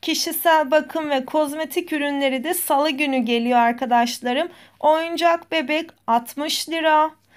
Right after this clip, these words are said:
Oyuncakları da mutlaka çek diyen arkadaşlarım oluyor. Gördükçe çekiyorum arkadaşlarım.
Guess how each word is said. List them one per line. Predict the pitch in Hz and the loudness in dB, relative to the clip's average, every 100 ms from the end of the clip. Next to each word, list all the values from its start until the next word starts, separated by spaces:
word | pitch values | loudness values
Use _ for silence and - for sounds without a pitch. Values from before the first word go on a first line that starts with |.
| _ - | _ 0
Oyuncakları | 311 330 349 339 339 349 370 370 | 2 2 2 2 2 2 2 2
da | |
mutlaka | 330 349 359 330 320 320 330 330 | 0 -2 0 0 2 2 0 0
çek | 339 320 - | -2 -4 -2
diyen | 311 311 | 0 2
arkadaşlarım | 302 294 294 285 285 285 311 320 311 | 2 0 -2 0 0 0 0 0 2
oluyor. | 294 277 330 | 0 0 -2
Gördükçe | 302 294 302 302 339 330 349 349 | 0 4 4 4 0 -4 -4 -2
çekiyorum | - 247 - 330 311 285 | -2 -4 -2 -2 0 0
arkadaşlarım. | 269 240 247 247 233 240 - 247 247 349 | 2 2 0 0 2 0 -2 -2 0 -4